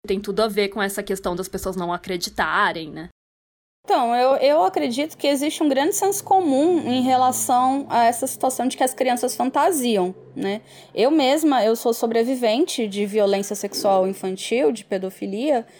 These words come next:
Speaker 2: e eu posso afirmar que a palavra das crianças, ela não, não tem menor valor diante dos adultos. É, e além disso, existe uma, essa ideia que você citou de que a mulher é uma histérica, né? A mãe, ela influencia a cabeça dos filhos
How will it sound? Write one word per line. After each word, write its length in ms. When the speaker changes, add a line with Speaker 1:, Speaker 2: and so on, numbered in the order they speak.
Speaker 2:
e 60
eu 80
posso 300
afirmar 520
que 480
a 120
palavra 580
das 140
crianças, 420
ela 160
não, 260
não 280
tem 180
menor 320
valor 400
diante 320
dos 160
adultos. 800
É, 260
e 100
além 280
disso, 320
existe 380
uma, 300
essa 300
ideia 420
que 120
você 320
citou 600
de 140
que 80
a 80
mulher 480
é 160
uma 160
histérica, 800
né? 240
A 160
mãe, 400
ela 140
influencia 560
a 20
cabeça 340
dos 220
filhos 500